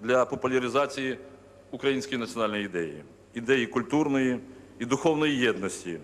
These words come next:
серед усіх верств нашої спільноти. Друге. Ключовий і безальтернативний засіб навести порядок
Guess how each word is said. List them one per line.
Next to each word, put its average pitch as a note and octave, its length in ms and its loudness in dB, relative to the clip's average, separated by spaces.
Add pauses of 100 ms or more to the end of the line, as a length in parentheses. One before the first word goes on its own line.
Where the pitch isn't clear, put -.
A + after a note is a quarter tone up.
серед B2 280 0
усіх A#2+ 300 -4
верств C#3 320 2 (680)
нашої A2+ 320 0
спільноти. F#2+ 500 -4 (880)
Друге. B2 400 2 (2250)
Ключовий D#3 680 4 (400)
і C#3 360 4 (120)
безальтернативний D3+ 960 2
засіб A#2 480 0
навести C3 400 0
порядок B2+ 560 2